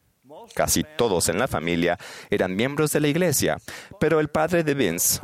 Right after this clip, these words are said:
Otto Alec, el patriarca de la familia, de ascendencia alemana y samoana, no era miembro. El presidente Shute sabía que yo asistiría a una conferencia de estaca y otras reuniones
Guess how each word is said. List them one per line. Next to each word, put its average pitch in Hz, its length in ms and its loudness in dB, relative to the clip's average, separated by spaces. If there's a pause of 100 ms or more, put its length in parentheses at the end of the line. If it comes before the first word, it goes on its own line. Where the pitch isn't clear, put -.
Otto 87 340 2
Alec, 82 520 -2
el 82 100 2
patriarca - 400 0
de 78 80 2
la 113 140 2
familia, 87 640 0 (880)
de 82 180 2
ascendencia 85 680 0
alemana 90 640 0 (240)
y 180 80 4
samoana, 92 760 0
no 160 240 0
era 90 140 2
miembro. 85 500 -2 (680)
El 180 80 2
presidente 165 420 2
Shute 101 240 2
sabía 92 420 2
que - 160 -2
yo 92 140 0
asistiría 101 600 2
a 90 100 0
una 104 160 0
conferencia 117 500 0
de 131 80 0
estaca 120 480 0
y 101 120 2
otras 90 240 -2
reuniones 107 480 0